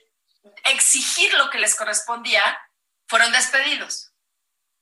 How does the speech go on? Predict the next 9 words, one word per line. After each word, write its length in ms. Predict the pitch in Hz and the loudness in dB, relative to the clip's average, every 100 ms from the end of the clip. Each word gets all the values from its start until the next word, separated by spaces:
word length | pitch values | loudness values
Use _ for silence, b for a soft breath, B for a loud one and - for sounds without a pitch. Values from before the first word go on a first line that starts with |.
| _ _ _ B B B B B _ | _ _ _ B B B B B _
La 220 | 214 240 | 0 2
pregunta 600 | 247 269 294 302 294 254 | 2 0 0 -2 2 2
es, 320 | - - - - | 2 0 -2 2
¿ahora 320 | 240 285 330 | 4 4 6
van 180 | 339 359 | 4 4
a 120 | 359 | 2
tener 380 | 285 262 269 - | 2 2 0 0
que 100 | 277 | -4
trabajar 880 | - 247 214 196 180 - 214 202 - | 0 2 4 4 2 4 4 4 -2